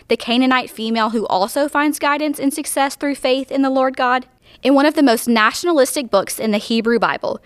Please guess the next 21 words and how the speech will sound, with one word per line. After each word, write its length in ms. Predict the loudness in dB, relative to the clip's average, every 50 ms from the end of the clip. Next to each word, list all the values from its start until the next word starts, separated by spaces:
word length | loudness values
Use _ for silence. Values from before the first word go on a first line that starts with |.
| -20 -20 -8 _
does 160 | -2 -2 0
it 80 | 2 4
not 220 | 4 4 4 2
serve 360 | 0 0 2 2 2 2 2
the 60 | -2
purposes 540 | -6 -2 -2 -2 -2 -2 -2 -2 -2 -2 -2
of 140 | -2 -4 -4
the 60 | -6
promise 460 | -4 -2 0 2 2 2 0 -2 -2 -2
to 120 | 0 0
Abraham 500 | 0 -2 -2 -2 -4 -2 -4 -4 -4 -6 -8 _ -20 -20 -20 -6 -2
that 180 | 0 0 2 4
all 240 | 6 6 6 6 6
peoples 420 | 4 0 -4 -2 0 -2 -2 0
on 200 | 0 0 0 0
earth 240 | 0 -2 -2 -2 -4
will 60 | -4
be 100 | -4 -4
blessed 400 | -2 0 0 0 0 -2 -4 -4
through 140 | -2 -2 -2
you, 340 | -2 -4 -4 -2 -2 -2